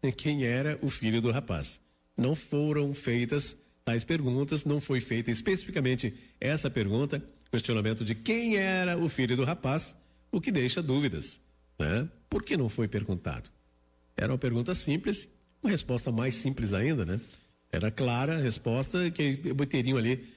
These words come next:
a informação daquilo que respondessem, né? Investigariam se era verdade ou não. Era simplesmente se explicar quem era o tal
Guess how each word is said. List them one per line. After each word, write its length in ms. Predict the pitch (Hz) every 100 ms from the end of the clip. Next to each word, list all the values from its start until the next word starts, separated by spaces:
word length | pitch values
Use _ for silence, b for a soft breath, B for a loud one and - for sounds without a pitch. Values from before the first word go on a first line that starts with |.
| _
a 80 | 147
informação 560 | 131 143 113 110 123
daquilo 280 | 120 101 117
que 80 | 117
respondessem, 600 | 120 175 175 123 147 131
né? 200 | 98 127 B B -
Investigariam 600 | 117 123 156 180 135 139
se 140 | -
era 120 | 113 110
verdade 440 | 151 127 127 175
ou 80 | 175
não. 200 | 131 175 B B B -
Era 140 | -
simplesmente 460 | 175 156 160 131 135
se 100 | -
explicar 460 | 220 269 180 123 123
quem 260 | 190 196
era 500 | 156 160 196 240 254 -
o 140 | 262
tal 360 | - 113 120